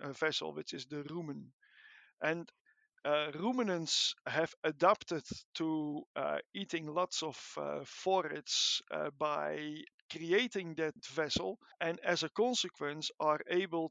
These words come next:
to extract energy from the fiber, uh, that is being fermented before the gut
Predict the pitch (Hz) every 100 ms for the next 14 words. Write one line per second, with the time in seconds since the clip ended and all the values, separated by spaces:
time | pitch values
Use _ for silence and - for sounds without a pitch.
0 | - 160 - 151 - - - 175 - -
1 | - - _ _ - 196 214 196 160 196
2 | 214 220 - - - - - - 196 202
3 | 190 185 156 - - 170 202 208 190 202
4 | 190 - - 160 175 165 170 - - -
5 | 160 147 165 160 156 - 147 156 170 165
6 | 160 - - 151 143 180 160 - - 240
7 | 269 214 160 147 147 135 160 151 - -